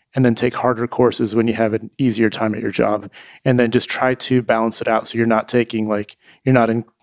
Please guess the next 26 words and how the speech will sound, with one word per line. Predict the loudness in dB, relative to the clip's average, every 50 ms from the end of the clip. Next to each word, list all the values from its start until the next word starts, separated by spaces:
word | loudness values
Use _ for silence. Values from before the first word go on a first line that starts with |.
| _ _ _ _ _ _ _ _ -6
classes | -2 0 0 0 0 0 -2 0 2
all | 2 2 2
day | 2 2 2 4 4 2 0 -2 -6 _ _ _ _ _
and | 0 0
then | 2 4
you're | 4 4
working | 4 4 2 2 0 -2 -2
all | 0 0 0
night. | 0 -2 -2 -4 -4 -4
Like, | -4 -2 -2
that, | -2 -2 0
that's | 0 0 0 0 -4
just | -6 -6 -4 -2
not | -2 -2 -2
sustainable. | -4 -6 -4 -2 -2 0 0 -2 -2 -4 -4 -6
So | -2 0 2 2 2 0 -2 _ -20 -20 -20 -20 -20 -20 _ _ _ _
try | -4 -2 0 0
to | 0 0
balance | 0 0 0 -2 -2 -2 0
it | 0
out | 2 0 0
with | 0 0 0
all | 2 2
these | 2 0 -2 -2
things. | -2 -2 0 0 -2 -2
And | -6 -8 -8